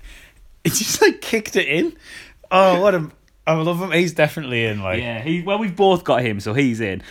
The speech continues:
Speaker 2: So, what's your, what, what is your competition to rival Alfred N'Diaye in the middle of the park?
Speaker 1: Uh, Darren Gibson.
Speaker 2: Yeah, agreed.
Speaker 1: Skipper.
Speaker 2: <laughs> Yeah, yeah. <laughs> Yeah.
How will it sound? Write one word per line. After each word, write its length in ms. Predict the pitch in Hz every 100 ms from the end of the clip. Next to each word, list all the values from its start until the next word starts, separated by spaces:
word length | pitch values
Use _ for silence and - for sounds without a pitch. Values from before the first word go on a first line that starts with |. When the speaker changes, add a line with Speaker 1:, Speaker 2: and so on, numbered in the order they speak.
| -
Speaker 2:
So, 500 | - 117 117 117 - _ _ _ _ _ _
what's 400 | 127 135 135 -
your, 140 | 131
what, 240 | 117 131 -
what 140 | 117
is 100 | 113
your 60 | 113
competition 460 | - 113 - 113 -
to 60 |
rival 560 | 107 104 104 101 98 -
Alfred 320 | - 101 - 98
N'Diaye 480 | 95 101 98 98
in 80 | 104
the 60 | 101
middle 180 | 101 95
of 60 |
the 80 | 92
park? 320 | - 95 92
Speaker 1:
Uh, 160 | 123 120
Darren 260 | 120 117
Gibson. 400 | 110 110 - 113 104
Speaker 2:
Yeah, 260 | 87 85 82
agreed. 320 | 95 90 87 90
Speaker 1:
Skipper. 380 | - 131 120 107 -
Speaker 2:
<laughs> 80 | _
Yeah, 220 | 131 139 -
yeah. 520 | 196 220 208 226 202 - - - - _ -
<laughs> 20 | 277 339 233
Yeah. 340 | 131 120 110